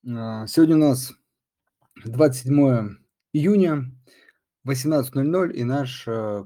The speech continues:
классический стандартный эфир по вторникам. А, пока мы, а, потихонечку, эм, собираемся, м, э, хочется пару слов сказать про рынок.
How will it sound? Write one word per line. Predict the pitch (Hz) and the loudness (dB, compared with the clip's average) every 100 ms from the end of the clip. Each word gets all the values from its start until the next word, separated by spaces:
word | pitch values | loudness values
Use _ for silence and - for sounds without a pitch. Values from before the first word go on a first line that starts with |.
| 104 | -12
классический | 107 160 151 - - 143 131 127 - | -12 -10 -12 -14 -4 -4 -2 -6 -10
стандартный | - - 113 101 135 - 131 127 127 - _ _ _ | -8 -4 -2 0 -4 -2 -2 -2 -4 -14 _ _ _
эфир | 131 127 143 127 - - _ _ | -10 0 0 0 -8 -18 _ _
по | 123 123 123 104 - | 0 2 0 -2 -12
вторникам. | - 143 120 98 - 104 _ _ _ _ - - _ _ _ _ _ | -4 -2 -2 -8 -16 -20 _ _ _ _ -20 -20 _ _ _ _ _
А, | - 101 101 104 | -12 -8 -6 -6
пока | 101 147 135 208 202 | 0 0 4 6 8
мы, | 180 190 180 156 131 | 8 8 10 8 2
а, | 131 123 120 117 | -2 -2 -2 -2
потихонечку, | 139 131 - 185 143 - - 143 143 139 135 127 120 113 104 107 107 101 101 104 | -2 -4 4 4 4 -6 -2 2 2 4 2 2 2 0 -4 -10 -10 -10 -8 -8
эм, | 98 98 - _ _ _ _ _ _ - - _ _ _ _ _ _ - | -8 -10 -12 _ _ _ _ _ _ -18 -18 _ _ _ _ _ _ -8
собираемся, | - 151 214 202 127 - 98 - _ _ - - _ _ _ _ _ _ _ _ _ _ | 2 6 6 6 2 -2 -10 -14 _ _ -20 -20 _ _ _ _ _ _ _ _ _ _
м, | - 107 104 | -16 -10 -8
э, | 107 107 | -6 -6
хочется | 107 185 185 - 139 135 127 | 4 4 4 2 6 8 6
пару | 151 147 | 6 4
слов | 135 151 131 | 6 4 4
сказать | 143 127 | 2 2
про | 143 160 | 4 4
рынок. | 202 220 180 123 - | 6 6 4 2 -10